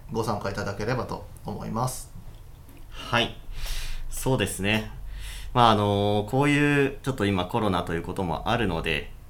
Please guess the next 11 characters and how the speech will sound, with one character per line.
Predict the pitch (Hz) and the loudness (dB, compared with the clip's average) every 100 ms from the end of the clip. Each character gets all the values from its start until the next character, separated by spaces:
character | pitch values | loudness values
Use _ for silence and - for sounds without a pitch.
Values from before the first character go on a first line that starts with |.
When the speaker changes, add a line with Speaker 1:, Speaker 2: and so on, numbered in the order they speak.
| - 82 | -10 -6
Speaker 2:
え | 82 76 65 67 | -4 -2 -4 -4
ー、 | - | -4
直 | - | -4
接 | - 165 160 156 | 0 0 4 2
触 | 156 | 4
れ | 127 143 | 4 4
て | 143 143 - | 4 2 0
体 | 123 127 | 2 2
験 | 127 123 | 4 2
す | 123 127 | 2 2
る | 131 | 0